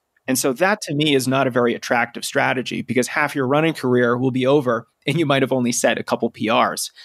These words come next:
Whereas if you're running more frequently, you know, you might have a big breakthrough once a month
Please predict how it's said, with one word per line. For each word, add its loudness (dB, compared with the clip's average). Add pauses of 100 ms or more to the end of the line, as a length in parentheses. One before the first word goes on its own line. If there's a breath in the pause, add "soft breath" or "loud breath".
(280 loud breath)
Whereas 0
if -8
you're 2
running 2
more 0
frequently, 0 (220 soft breath)
you -2
know, 2
you -4
might 2
have 0 (100)
a -2
big 0
breakthrough 0 (220)
once -2
a -10
month -2